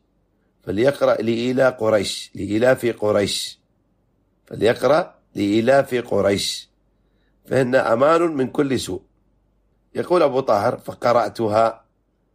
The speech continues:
فلم يعرض لي عارض حتى الآن." انتهى. هذا بالتجربة، وهذا من زلة هذا العالم، لأنه لا يشرع العمل بالذكر المجرب إذا لم يصح سنده، لم يصح.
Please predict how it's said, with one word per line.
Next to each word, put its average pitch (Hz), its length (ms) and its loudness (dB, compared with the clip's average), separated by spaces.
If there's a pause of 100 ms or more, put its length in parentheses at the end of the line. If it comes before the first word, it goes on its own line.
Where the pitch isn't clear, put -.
(140)
فلم 147 360 0
يعرض 135 440 2
لي 139 200 2
عارض 147 520 0
حتى - 320 -6
الآن." 90 360 -8 (800)
انتهى. 92 320 -4 (880)
هذا 135 200 2
بالتجربة، 120 680 -2 (600)
وهذا 101 320 0
من 127 180 -2
زلة 165 360 0
هذا 139 200 4
العالم، 123 440 0 (1200)
لأنه 98 240 0
لا 160 140 4
يشرع 180 320 0
العمل 127 380 0
بالذكر 117 540 -4
المجرب 110 600 0 (580)
إذا 95 160 -2
لم 107 160 -2
يصح 123 260 -2
سنده، 117 500 -2 (880)
لم 202 160 2
يصح. 180 260 0